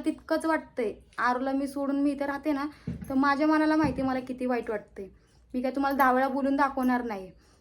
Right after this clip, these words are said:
लय तुम्ही एवढं बोलून दाखवायची पण गरज नाहीये की नाचून व्हिडिओ काढती, ही करती, ती करती. मग व्हिडिओ तर मी तिथं तुमच्याकडे असताना पण मी व्हिडिओ काढतच होते आणि इथं पण मी काढते,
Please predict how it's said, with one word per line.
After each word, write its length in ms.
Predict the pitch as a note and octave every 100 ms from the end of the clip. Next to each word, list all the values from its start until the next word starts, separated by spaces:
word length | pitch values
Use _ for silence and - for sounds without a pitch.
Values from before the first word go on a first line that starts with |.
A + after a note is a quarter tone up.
| _ _ _ _ _ -
लय 160 | B3
तुम्ही 240 | C#4 D4 D4+
एवढं 240 | D4+ D4
बोलून 260 | C#4 D4 D4
दाखवायची 380 | D4+ D4 C#4 D4
पण 240 | D4 D4
गरज 320 | C#4 C#4 C4
नाहीये 360 | C#4 C4+ B3+ D4+ - - -
की 80 |
नाचून 440 | C4 C4+ C4 B3+ C#4
व्हिडिओ 260 | C4+ C4+
काढती, 380 | C#4 C#4 B3+ C4
ही 180 | B3+ C4
करती, 380 | C4 B3+ B3+ C4
ती 160 | C4
करती. 460 | B3+ B3+ A#3+ B3+ B3+
मग 260 | C4 C#4 -
व्हिडिओ 240 | D4 D4+ E4
तर 60 |
मी 120 | E4+ E4+
तिथं 240 | E4 F4 E4 -
तुमच्याकडे 440 | D#4 D4+ D#4+ E4
असताना 320 | D#4+ - D#4+
पण 140 | D#4 D#4
मी 120 | D#4
व्हिडिओ 260 | D#4 D#4 D#4
काढतच 420 | D4+ D4+ D#4 C4+
होते 320 | A#3+ G3+ G3 - _ _ _ _
आणि 200 | B3 B3
इथं 260 | C#4+ C#4+ D#4+
पण 140 | F4
मी 80 | F4
काढते, 360 | F4+ E4 D4